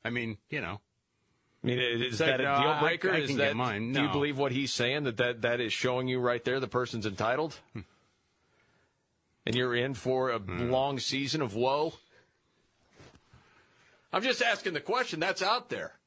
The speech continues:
Speaker 2: I
Speaker 1: Yeah.
Speaker 2: just put you on the spot with it. And all of a sudden, I'm looking at deer in the headlights like, "Ah, er, I don't want to say the wrong thing." Gah.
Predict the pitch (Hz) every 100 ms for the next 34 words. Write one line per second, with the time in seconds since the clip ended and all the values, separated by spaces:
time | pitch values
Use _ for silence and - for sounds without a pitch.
0 | _ - 156 - 196 196 175 160 127 -
1 | 220 214 135 185 - 127 175 160 131 202
2 | 185 175 220 160 120 117 156 165 143 160
3 | 135 123 135 - - 254 226 208 202 -
4 | 226 196 185 180 180 214 240 226 226 180
5 | 214 214 214 208 202 208 170 196 208 196
6 | 190 170